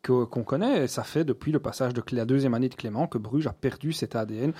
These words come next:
que Bruges a cette suffisance lors de chaque match. Euh, et c'était parti au début de saison. Et depuis le match de Sasuna à domicile, quand le Bruges est mené zéro deux,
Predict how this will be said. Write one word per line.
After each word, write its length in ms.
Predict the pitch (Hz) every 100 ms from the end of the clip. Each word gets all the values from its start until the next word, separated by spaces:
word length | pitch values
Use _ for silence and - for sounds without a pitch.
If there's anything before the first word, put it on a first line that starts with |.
| - -
que 80 | -
Bruges 400 | 117 101 147 170
a 140 | 123 143
cette 180 | 117
suffisance 880 | - - - - 113 107 107 135 - - - -
lors 180 | 127 127
de 80 | 127
chaque 300 | - 143 -
match. 380 | 107 123 143 - - - -
Euh, 280 | 117 120 120
et 240 | 123 123 123
c'était 380 | - 139 -
parti 420 | 143 143 - - 165
au 80 |
début 220 | 139 135 143
de 40 |
saison. 460 | - 127 123 160 285 - - - _ -
Et 260 | 156 170
depuis 260 | 151 135 185
le 80 | 135
match 220 | 156 139
de 80 | 135
Sasuna 460 | - 131 - 139 135
à 60 |
domicile, 500 | 127 120 117 170 175
quand 220 | 160 120
le 60 | 120
Bruges 260 | 120 151 131
est 40 |
mené 180 | 127 131
zéro 280 | 120 120 135
deux, 340 | 135 160 160